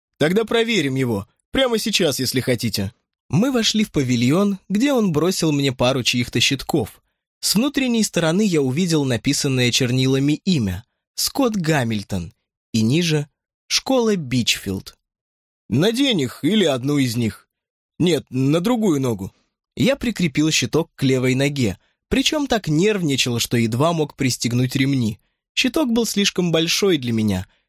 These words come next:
мне было неловко в нём, и он болтался, пока я шёл на тренировочную площадку.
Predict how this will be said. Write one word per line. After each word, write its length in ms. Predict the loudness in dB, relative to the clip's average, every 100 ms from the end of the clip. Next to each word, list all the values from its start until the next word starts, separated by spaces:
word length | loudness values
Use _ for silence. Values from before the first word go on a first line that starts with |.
| _
мне 180 | 0 2
было 220 | 2 2
неловко 540 | 0 0 0 0 -4
в 60 | 0
нём, 220 | 0 0 0
и 60 |
он 220 | 0 2 2
болтался, 680 | 0 0 0 0 0 -4
пока 240 | -4 -2 0
я 140 | 0
шёл 260 | 0 0 0
на 100 | 0
тренировочную 760 | 0 0 2 0 0 -2 -4
площадку. 720 | -2 0 0 -2 -6 -12 -18